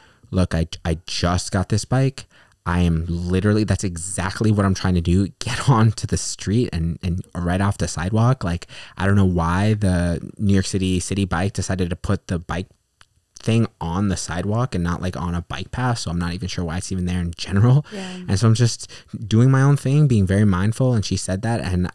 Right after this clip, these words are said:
Speaker 1: I literally just didn't wanna explain any of that to her. And I just said, "Look, you need to mind yours. Like, you need to mind your own," I think I
Speaker 2: Mm-hmm.
Speaker 1: said. And she was just like, <gasps> "Excuse me? What the fuck did you say?"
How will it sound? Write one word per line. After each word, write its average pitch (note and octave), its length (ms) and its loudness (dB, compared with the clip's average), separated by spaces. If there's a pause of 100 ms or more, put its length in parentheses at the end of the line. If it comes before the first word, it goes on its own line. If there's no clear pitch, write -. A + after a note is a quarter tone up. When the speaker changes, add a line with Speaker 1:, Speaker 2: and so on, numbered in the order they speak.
Speaker 1:
I F#2 120 0
literally F#2+ 420 2
just - 320 -2 (220)
didn't G2+ 200 2
wanna G2 160 2
explain F#2 540 -2
any F2 160 -2
of G2 80 0
that A2 160 0
to B2 80 2
her. C3 240 2
And F2 140 -2
I F2 60 2
just - 200 -2
said, F2+ 320 -2 (1400)
"Look, G2+ 260 2
you G#2 60 4
need F#2+ 180 2
to G2 100 -2
mind F2 340 0
yours. - 440 -6 (640)
Like, F2+ 200 0
you G2+ 40 4
need G2 140 2
to F2+ 100 -4
mind F2 180 0
your D#2+ 140 -4
own," C2+ 160 -6
I - 60 -6
think - 340 -12 (100)
I G3+ 60 -12
Speaker 2:
Mm-hmm. E3+ 100 -2
Speaker 1:
said. - 220 -8 (560)
And F2 100 0
she - 140 0
was F#2 160 2
just - 180 -4
like, E2+ 380 -4 (420)
<gasps> - 80 -12 (460)
"Excuse - 640 0
me? E3 260 2 (380)
What A2+ 340 -4
the D#3+ 80 2
fuck - 420 -8
did D3+ 200 0
you D#3 60 4
say?" F3 440 0